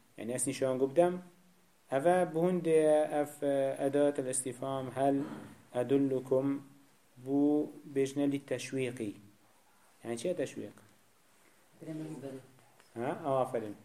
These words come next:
Speaker 1: دل مروي بده. آه، دل، دل مروي بده چتكي. وان كي، وان كي يك بشتكي و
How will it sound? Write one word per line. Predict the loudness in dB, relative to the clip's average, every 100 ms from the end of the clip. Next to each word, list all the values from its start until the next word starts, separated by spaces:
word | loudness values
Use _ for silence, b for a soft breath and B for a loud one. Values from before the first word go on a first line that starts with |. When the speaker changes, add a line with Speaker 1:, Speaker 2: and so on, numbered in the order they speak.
| -10
Speaker 1:
دل | -4 0
مروي | 2 2
بده. | 2 0 -2 -12 -20 _ _ _ _ _ _ _ _ _ _ _ _ -12
آه، | -8
دل، | -4 -2 -2 -4 -6 -6
دل | -2 0
مروي | 0 2
بده | 4 2
چتكي. | 0 -2 -2 -4 -10
وان | -10
كي، | -10 -6 -6 -4
وان | -6 -8 -6
كي |
يك | -4 -4
بشتكي | -4 -6 -6 -4
و | -6